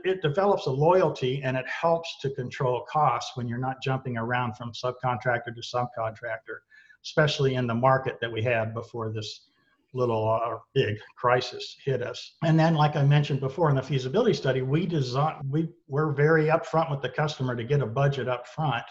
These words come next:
And then we design to that budget when we're doing a design build. And we, we're pretty successful with that.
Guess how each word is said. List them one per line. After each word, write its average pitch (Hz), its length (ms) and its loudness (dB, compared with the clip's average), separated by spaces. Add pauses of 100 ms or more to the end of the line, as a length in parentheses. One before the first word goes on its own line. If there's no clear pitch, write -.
(460)
And 123 140 -2
then 135 140 2
we 131 80 0
design 127 640 0 (100)
to 185 180 0
that 120 280 -2
budget 117 380 -2
when 120 200 -4
we're 117 140 -4
doing 120 320 -4
a 110 60 -4
design 113 520 -6
build. 120 300 -2 (840)
And 117 440 0 (120)
we, 123 220 2
we're 123 140 -2
pretty 131 240 4
successful 113 600 -2
with 110 140 -16
that. 117 160 -8